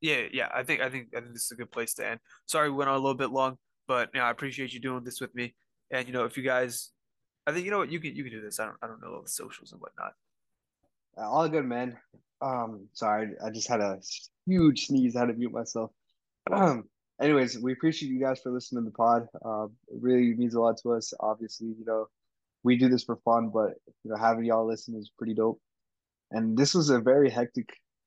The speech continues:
Speaker 2: trade deadline. It was definitely fun to report all these trades and kind of have our little bit of predictions, kind of just, you know, look at these teams from the outside in. So anyways, peace out, guys. Um,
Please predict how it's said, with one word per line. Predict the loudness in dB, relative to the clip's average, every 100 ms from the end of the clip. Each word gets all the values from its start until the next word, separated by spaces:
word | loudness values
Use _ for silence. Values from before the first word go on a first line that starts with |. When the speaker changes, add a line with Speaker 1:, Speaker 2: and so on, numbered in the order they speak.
| -4
Speaker 2:
trade | -2 0
deadline. | 0 -2 -2
It | 0
was | 0
definitely | 2 0 0 -2
fun | 0
to | 2
report | 0 2 2
all | 2
these | 0
trades | -2 0 0 -2
and | -4
kind | -2 0
of | -2 -4 _ _ _ _ _ _
have | 2 6
our | 6
little | 4 0
bit | -2
of | -6 -6
predictions, | -4 -4 -4 -6 -6
kind | -2 0
of | 2
just, | 0 -2 -4 -8 _ _ _
you | -2
know, | 0 0 -2 _
look | -2 2
at |
these | 2 2
teams | 2 -2 -2
from | 0
the | 2
outside | 2 2 0
in. | 0 -2 -6 _ _ _ _
So | 4
anyways, | 6 8 6 4 -6 -8
peace | 0
out, | 2 4
guys. | 4 4 2 -6 -6
Um, | -4 -2 -4